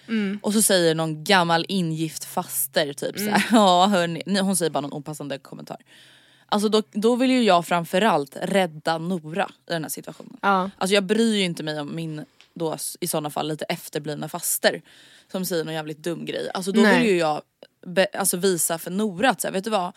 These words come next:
Speaker 2: så där behöver man inte alls tänka." Och då bli-, försöker man väl lägga någon kommentar som är mer liksom, alltså positiv eller vad man
Speaker 1: Mm.
Speaker 2: ska säga, kring maten och hela den biten. Och att så här,
Speaker 1: Mm.
Speaker 2: ja, jag vet inte. Jag tror bara alla i såna här tider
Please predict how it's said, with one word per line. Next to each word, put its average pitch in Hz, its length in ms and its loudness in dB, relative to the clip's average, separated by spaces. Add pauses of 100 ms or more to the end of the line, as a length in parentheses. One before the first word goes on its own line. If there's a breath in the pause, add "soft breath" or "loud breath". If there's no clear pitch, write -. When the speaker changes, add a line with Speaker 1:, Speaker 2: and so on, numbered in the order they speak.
(120 soft breath)
Speaker 2:
så - 140 -8
där 208 120 8
behöver 214 200 4
man 202 140 -2
inte 165 140 -4
alls 233 380 0
tänka." - 400 -8
Och 175 60 -6
då 175 140 -4
bli-, 175 340 -8
försöker 185 320 -6
man 175 140 -6
väl 175 80 -4
lägga 165 220 -6
någon 156 140 -8
kommentar 151 560 -10
som 156 200 -12
är 147 40 -8
mer 143 260 -8
liksom, 147 480 -10 (1000)
alltså 175 240 -4 (360)
positiv 160 680 -4
eller - 80 -12
vad 135 120 -4
man 233 80 4
Speaker 1:
Mm. 180 140 0
Speaker 2:
ska 165 140 -8
säga, - 420 -6
kring 147 420 -6
maten 143 560 -10
och - 280 -18 (280)
hela 160 240 -6
den 143 220 -12
biten. - 300 -14
Och 151 60 -8
att 156 100 -8
så 170 80 -2
här, 143 80 -2
Speaker 1:
Mm. - 100 -12 (880 soft breath)
Speaker 2:
ja, - 280 -10
jag 185 140 -2
vet 175 140 -4
inte. 156 320 -10
Jag 208 140 -2
tror 277 100 2
bara 214 160 6
alla 180 520 4 (260)
i 196 240 2
såna 165 200 -6
här 156 120 -4
tider 151 600 -6